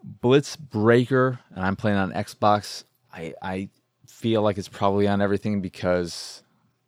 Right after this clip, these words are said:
these games usually are on everything. And it would,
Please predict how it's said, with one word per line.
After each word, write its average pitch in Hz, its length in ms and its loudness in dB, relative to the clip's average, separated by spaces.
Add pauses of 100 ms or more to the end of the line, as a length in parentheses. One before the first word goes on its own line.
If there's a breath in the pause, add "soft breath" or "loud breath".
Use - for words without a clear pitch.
these 98 160 -6
games 95 380 -4
usually 78 400 -12
are 80 340 -12
on 80 140 -8
everything. 76 500 -16 (920)
And 87 120 -8
it 87 80 -6
would, 85 220 -6